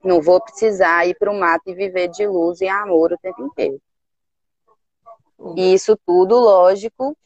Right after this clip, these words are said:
Speaker 1: reconhecendo todos os meus privilégios, porque antes todo o dinheiro que eu ganhava eu gastava em balada mesmo.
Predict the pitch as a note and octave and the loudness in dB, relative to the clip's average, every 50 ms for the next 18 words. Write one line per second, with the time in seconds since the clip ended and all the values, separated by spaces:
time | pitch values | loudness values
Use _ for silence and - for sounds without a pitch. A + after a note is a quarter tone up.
0 | _ _ - G#3 G#3 G3+ G3 - G#3+ G3+ G3 G3 G#3 G#3+ - - F#3+ F#3+ G3 G3+ | _ _ -8 -2 -2 -2 -2 -2 -4 -4 -4 -4 -6 -6 -6 -6 -4 -4 -4 -4
1 | A3 A3 - G#3 F#3+ F#3+ F#3 F#3+ G3+ G#3 G#3 A3 G#3+ A3 - - G#3+ A3 A3+ D4 | -6 -4 -2 -2 -2 -2 -4 -6 -10 -8 -6 -4 -6 -6 -6 -6 -8 -6 -4 -2
2 | G4 G#4 - F#3 F#3+ - _ - E3+ F3 F3 - - - - F3 F3+ F#3+ - - | 0 0 0 0 -2 -4 _ -6 -6 -6 -6 -10 -12 -6 -4 -2 -2 -4 -6 -6
3 | - G3 G3 F#3+ G#3 F#3+ F3+ A3 A3 G#3+ G3+ _ - G#3+ G3 F#3+ G#3 G3+ G3+ F#3+ | -4 -4 -2 -2 -4 -8 -8 -8 -6 -6 -4 _ -2 -2 0 2 0 0 2 0
4 | F#3 F3 F3+ F#3+ F#3+ G3 G#3 G#3+ A#3+ A#3+ B3 - - - - A#3+ A#3 A#3+ C4+ D#4 | 0 0 0 -2 -2 -2 -2 -2 0 0 -2 -2 -4 -4 -4 -2 -2 -2 0 0
5 | E4+ E4+ F4 G4+ A#4 B4 _ _ _ _ _ _ _ _ _ _ _ _ _ _ | 2 2 2 0 -2 _ _ _ _ _ _ _ _ _ _ _ _ _ _ _
6 | - F#4 D#4+ - - C4 B3+ - - - C#4 E4 E4 C#4+ G#3 F#3 F3+ F3+ F3+ - | -10 -4 -4 -2 0 2 2 2 0 -2 -2 -2 0 0 0 -2 -2 -6 -12 -12